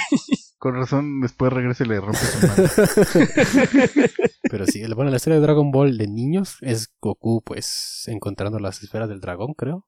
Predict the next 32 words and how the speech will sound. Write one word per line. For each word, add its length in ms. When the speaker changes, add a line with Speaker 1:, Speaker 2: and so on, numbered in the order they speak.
Speaker 2:
La 100
primera 280
vez 100
que 100
Speaker 1:
Sí. 40
Speaker 2:
las 120
busca, 440
con 280
Bulma. 360
Speaker 1:
No 200
recuerdo 340
para 200
qué 120
las 180
quiere, 240
pero 240
Speaker 2:
Creo 120
que 100
Bulma 260
fue 160
la 120
que 100
las 140
busca 240
y 220
este 180
Goku 200
le 80
ayuda 180
nada 200
más, 280
así. 160